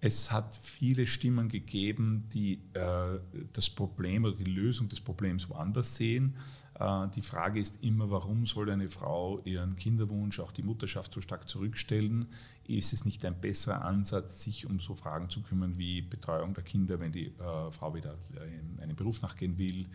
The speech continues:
äh, bessere Bezahlung, Schließen von sozusagen dem Gender Gap? Also da gibt's viele Punkte, äh, die, äh, viel interessanter sind. Auch, wie gesagt, äh, dazu gab es Stimmen, als, äh, Frauen letztlich wieder in die Rolle zu drücken, zu sagen,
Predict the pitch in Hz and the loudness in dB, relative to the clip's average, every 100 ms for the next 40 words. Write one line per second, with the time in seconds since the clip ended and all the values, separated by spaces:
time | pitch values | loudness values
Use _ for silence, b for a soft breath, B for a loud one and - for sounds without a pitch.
0 | B B B B - 90 85 82 80 101 | B B B B -4 0 0 -2 -2 2
1 | - 92 87 90 85 82 90 90 90 90 | 2 0 -2 -2 0 2 2 2 2 0
2 | 90 90 101 - 92 90 87 85 82 - | 0 0 2 2 0 0 -4 -4 -6 -8
3 | - 76 78 87 85 - 87 85 87 82 | -4 -4 -4 -4 -6 -4 -4 -4 -4 -2
4 | 82 87 90 95 - - - 123 127 - | -2 -2 -2 -2 -2 -2 2 4 4 2
5 | 127 135 - 120 117 B B B B - | 2 2 4 0 0 B B B B 0
6 | 98 98 92 101 98 - - 90 85 85 | 2 2 0 -2 0 -2 -4 -6 -4 -6
7 | 85 - - - 107 113 - - - 90 | -8 -8 -4 2 4 4 0 -2 -2 -2
8 | - - 117 120 87 85 - - 101 - | -2 0 2 2 -2 -6 -4 -2 0 0
9 | 92 - 87 80 82 85 - 107 76 - | -2 -6 -4 -4 -4 -6 -4 -4 -4 -4
10 | - 98 101 98 B B B B 87 87 | 2 4 4 2 B B B B 2 4
11 | 90 - - 92 87 90 85 80 90 92 | 2 0 -2 0 0 0 0 0 2 -2
12 | - 95 95 95 95 87 85 87 - - | -4 -4 0 2 2 0 -4 -4 -6 -4
13 | 87 87 101 - - 87 82 87 - | -4 -2 -4 -2 -2 -2 -2 -2 -2